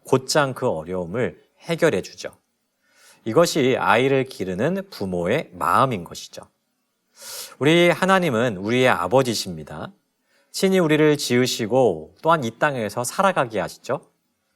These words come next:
하나님께서 우리의 아버지이시기 때문에 그분은 우리의 어려움을 외면하지 않으십니다.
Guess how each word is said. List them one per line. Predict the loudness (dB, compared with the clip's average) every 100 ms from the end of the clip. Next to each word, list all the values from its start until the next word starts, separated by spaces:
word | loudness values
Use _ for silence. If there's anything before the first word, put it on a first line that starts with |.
| _ _ -20 -8
하나님께서 | 0 4 4 2 2 2 4
우리의 | 2 4 2
아버지이시기 | 2 -2 0 0 0 -2 -2 -4 -6 -10 -10
때문에 | -14 -14 -14 -12 -12 -14 _ -20 -2
그분은 | 2 4 2 -2
우리의 | -2 0 2
어려움을 | 2 4 2 0 -4 -6 -8 -8
외면하지 | -4 0 0 -2 -6 -10 -8 -4
않으십니다. | -4 -4 -6 -6 -12 -18